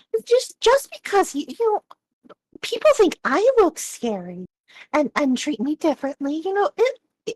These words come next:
if he looks scary, maybe it's just because you didn't go and say hi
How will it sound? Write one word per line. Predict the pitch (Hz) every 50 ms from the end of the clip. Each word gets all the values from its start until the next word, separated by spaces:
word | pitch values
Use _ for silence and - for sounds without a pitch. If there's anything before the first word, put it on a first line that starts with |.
| -
if | - - 330 -
he | - 294 262
looks | 214 196 247 320 466 466 - -
scary, | - - - 240 208 190 190 220 226
maybe | 233 247 269 294 294 339
it's | 330 320
just | - 339 330 -
because | - 339 - 294 311 269
you | 247 247 269
didn't | 277 285 285 294 320 - _ _ _ _ _ _
go | - 294 311
and | 320 311 311
say | 311 - - 294 294
hi | 254 254 240 220 220 226 254